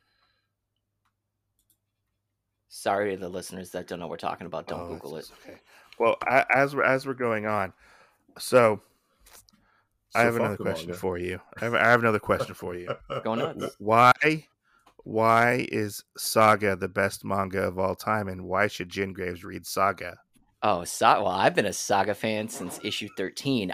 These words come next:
Speaker 1: I was pissed. I remember when it came out, I'm like, "Oh, this, uh, how do I be respectful?" Stupidest thing I've ever heard. It's about a tree and, like, Romeo and Juliet in space. It is so good. It's, it pretty much is a manga.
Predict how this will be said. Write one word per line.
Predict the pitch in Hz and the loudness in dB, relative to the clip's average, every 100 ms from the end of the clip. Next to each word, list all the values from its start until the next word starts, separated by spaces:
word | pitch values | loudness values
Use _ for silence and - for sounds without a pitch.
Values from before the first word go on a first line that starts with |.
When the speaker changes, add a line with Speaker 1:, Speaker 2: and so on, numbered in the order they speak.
| - | 2
Speaker 1:
I | 107 127 | 6 6
was | 135 - | 6 2
pissed. | 143 135 - - - - - - - | 0 0 -2 -14 -20 -20 -20 -20 4
I | 104 | 8
remember | 151 175 165 156 156 | 8 6 2 4 4
when | 139 131 | 4 0
it | |
came | 127 131 | 0 2
out, | 120 107 | 4 4
I'm | 92 104 | 2 0
like, | 95 95 _ _ - | -2 -6 _ _ -14
"Oh, | 90 | -12
this, | 80 - - _ | -12 -14 -16 _
uh, | 90 80 | -6 -6
how | 98 | -4
do | 95 | -4
I | 95 | -4
be | 87 - _ - | -8 -16 _ -12
respectful?" | - - 82 - 82 - _ _ | -8 -6 -6 -6 -12 -12 _ _
Stupidest | - - - 147 123 117 - | -10 -8 -4 -4 -2 -6 -4
thing | 101 92 | -4 -4
I've | 90 - | -4 -4
ever | 92 95 | -4 -2
heard. | 87 95 90 92 120 - _ _ _ _ - | -4 -4 -2 -4 -6 -14 _ _ _ _ -2
It's | 110 - | -2 -2
about | 113 113 | 0 2
a | 107 | 2
tree | - - 127 120 123 110 | -4 -2 0 0 0 0
and, | 101 | -2
like, | 98 - | -4 -2
Romeo | 107 107 101 | -2 -2 -4
and | 101 | -4
Juliet | 104 101 | -2 -2
in | 67 | -4
space. | - 107 110 - - | -4 -2 -2 -6 -2
It | 190 | 0
is | 139 98 | 2 0
so | - 120 | 2 2
good. | 123 135 - | 2 0 0
It's, | - - - - _ _ - | -6 -8 -12 -14 _ _ -4
it | 285 | -2
pretty | 285 302 | -2 -2
much | 277 240 | -2 -2
is | 233 | -4
a | |
manga. | 135 127 202 - - | 0 2 0 -2 -6